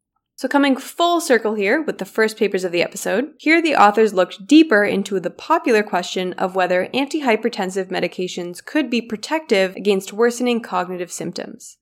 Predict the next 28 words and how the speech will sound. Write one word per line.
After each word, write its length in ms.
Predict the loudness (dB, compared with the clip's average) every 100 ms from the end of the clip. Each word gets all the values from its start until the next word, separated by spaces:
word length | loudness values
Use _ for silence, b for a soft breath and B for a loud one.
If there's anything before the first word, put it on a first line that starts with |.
| _ -10
Specifically, 600 | -4 0 0 2 4 4
they 120 | 4
wanted 280 | 2 0 -2
to 120 | -2
know 140 | 0
whether 260 | 0 -2 -4
the 120 | -4
class 400 | 0 2 2 -2
of 160 | -6 -4
antihypertensive, 1120 | -6 -6 -8 -8 -8 -8 -6 -2 -2 -4 -18 _ -2
either 300 | 2 2 2
angiotensin 760 | -2 -2 -6 -6 -8 -8 -8
converting 540 | -10 -6 4 4 4 2
enzyme 380 | 2 4 4
inhibitors 520 | 2 0 0 0 -2 -4
or 160 | -4 -2
angiotensin 680 | -4 -6 -6 -8 -10 -12 -10
receptor 400 | -6 -4 -2 2
blockers, 560 | 6 6 4 -2 -2 -4
made 180 | 2 4
a 100 | 6
difference 460 | 4 4 0 -2 -2
on 160 | -2
the 100 | 0
risk 380 | 2 2 2 0
of 200 | 0 0
disease 280 | -4 -6 -8
progression. 640 | -8 -8 -8 -8 -14 -16